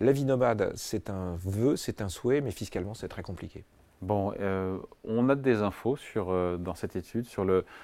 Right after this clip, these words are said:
Speaker 2: à quoi ressemble la composition des familles, euh, des grandes familles fortunaires ?
Speaker 1: Alors oui, absolument. On a des informations et le, le rapport de Barnes est assez épais, hein, je crois que
Speaker 2: Oui.
Speaker 1: c'est cent cinquante pages, si j'ai bien tout, tout vu. Et donc on voit bien que,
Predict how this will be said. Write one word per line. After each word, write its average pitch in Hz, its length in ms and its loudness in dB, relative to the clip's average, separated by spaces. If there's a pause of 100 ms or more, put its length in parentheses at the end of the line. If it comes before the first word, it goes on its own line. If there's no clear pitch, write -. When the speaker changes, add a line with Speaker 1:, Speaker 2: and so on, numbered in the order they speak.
(220)
Speaker 2:
à 95 80 2
quoi - 120 6
ressemble 120 220 2
la 101 80 6
composition 104 720 -2
des 107 80 -2
familles, 92 500 -4
euh, 87 220 -8
des 90 160 -8
grandes 92 280 -4
familles 92 240 -8
fortunaires ? 90 520 -12 (360)
Speaker 1:
Alors 127 160 4
oui, 165 340 2
absolument. 101 500 -4
On 101 80 -4
a 127 80 -2
des 101 240 0
informations 98 640 -4
et 98 100 -2
le, 92 200 0
le 87 100 -4
rapport 101 340 0
de 95 140 -6
Barnes 92 240 -4
est - 160 -10
assez 92 200 -6
épais, 151 200 -2
hein, 120 140 -4
je - 80 -16
crois 90 120 -6
que - 60 -10
Speaker 2:
Oui. - 60 -8
Speaker 1:
c'est - 100 -12
cent 104 80 -8
cinquante 107 320 -8
pages, - 220 -10
si 92 100 -8
j'ai 87 80 -6
bien 90 160 -8
tout, 82 300 -10
tout 104 100 -6
vu. 151 180 -6 (680)
Et 117 80 6
donc 160 180 8
on 143 60 6
voit 139 160 10
bien 165 180 4
que, 131 360 4